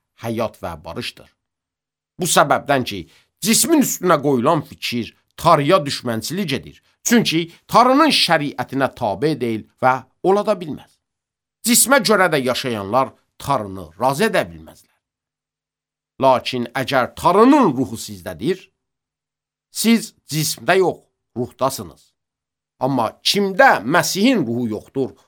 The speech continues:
o adam Məsihə aid deyil. Amma əgər Məsih sizdədir, bədəniniz günah üzündən ölüdür. Amma ruhunuz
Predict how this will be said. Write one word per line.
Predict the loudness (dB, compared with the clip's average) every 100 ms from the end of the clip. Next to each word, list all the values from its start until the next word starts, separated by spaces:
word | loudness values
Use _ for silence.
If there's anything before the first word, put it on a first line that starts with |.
| _
o | 6 6 4
adam | -2 -4 -6 -4
Məsihə | -2 -2 -4 -6 -6 -6 _ _
aid | -4 -2 -6 _
deyil. | -2 -2 -6 _ _ _ _ _ _ _ _ _ _ _ _ _ _ _
Amma | -2 -2 0 0 0 -2
əgər | -2 2 0 2
Məsih | 0 0 0 -2
sizdədir, | -6 -10 -10 -8 -6 -4 -4 -8 0
bədəniniz | 4 6 4 4 2 0 -8 _
günah | 2 6 6
üzündən | 4 -2 -2 0 2 0 -4
ölüdür. | -4 -4 -4 -8 _ _ _ _ _ _ _ -8
Amma | -6 -4 -6
ruhunuz | -6 -4 2 2 2